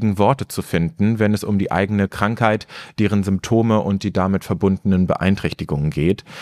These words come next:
Doch gerade ein offener Austausch kann dabei helfen, Verständnis zu schaffen und selbstbestimmter mit einer Krankheit zu leben. Die Initiative bietet Gesprächsimpulse, Tipps und Unterstützung,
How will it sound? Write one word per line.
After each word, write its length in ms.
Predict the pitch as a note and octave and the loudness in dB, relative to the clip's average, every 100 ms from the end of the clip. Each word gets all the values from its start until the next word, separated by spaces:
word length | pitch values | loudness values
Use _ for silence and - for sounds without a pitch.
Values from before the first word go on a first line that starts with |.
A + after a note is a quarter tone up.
| - - | -16 -8
Doch 140 | - F2 | -6 -2
gerade 420 | - F2 F#2+ F#2+ | 0 2 2 2
ein 160 | G2 G2+ | 0 0
offener 480 | - C3+ A2+ F2+ | 0 0 0 -2
Austausch 580 | C#2+ D#2 - F#2 E2 G2 | -2 -6 -4 -2 0 -2
kann 220 | - F#2+ | -4 -2
dabei 240 | F#2 F2 F2 | 0 0 0
helfen, 500 | F#2+ G2 - G2+ F#2+ | 2 0 2 0 0
Verständnis 640 | - F#2+ - G#2+ B2 A2+ | -2 -2 0 0 0 -4
zu 140 | - A#2+ | -2 0
schaffen 400 | A#2 A2 A#2+ A2+ - - | 0 0 -2 -6 -10 -8
und 180 | - G2+ | 0 0
selbstbestimmter 840 | - G#2+ - - - A2+ G#2+ A2 | 2 0 0 -4 0 2 2 2
mit 140 | G#2 G2 | 0 0
einer 200 | G2 F#2+ | 0 -2
Krankheit 460 | - F#2+ F#2 F#2+ | 0 -2 0 -2
zu 100 | - | -2
leben. 440 | F2 F#2 D#2+ C#2+ A2+ - - - - | 0 0 0 -4 -6 -10 -18 -12 -4
Die 80 | |
Initiative 760 | F#2 G#2 - G2+ - C3 B2 B2 | 0 2 2 -2 2 2 4 2
bietet 580 | A2 G#2+ - G#2 - - | 0 -2 2 2 0 -6
Gesprächsimpulse, 1300 | G2+ - - A#2+ - G2 F2+ C3 C3+ C3 A2+ A2 G#2+ | -6 -4 -2 -2 -2 -4 0 2 2 4 2 4 2
Tipps 380 | - C#3 C3+ - | 0 -2 -2 -6
und 200 | A2+ A2+ | -4 -2
Unterstützung, 800 | A2+ G2+ G#2 - C3+ - A#2 A2+ | -2 -2 -2 0 -2 0 0 0